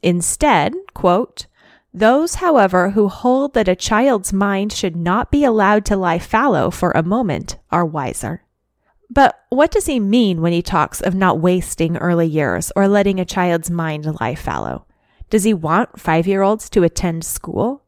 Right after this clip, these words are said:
to be taught formal lessons and learn material and be tested on it? What is not a waste of the early years?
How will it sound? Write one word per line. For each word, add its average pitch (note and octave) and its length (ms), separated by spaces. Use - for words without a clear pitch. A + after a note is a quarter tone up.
to - 100
be G3 120
taught - 340
formal F#3+ 400
lessons G#3 640
and F3 160
learn E3 260
material E3+ 800
and F#3 140
be D#3+ 100
tested - 480
on F3+ 140
it? - 260
What - 540
is E3+ 160
not E3+ 200
a D#3+ 40
waste D#3 360
of D#3 100
the - 140
early - 280
years? - 400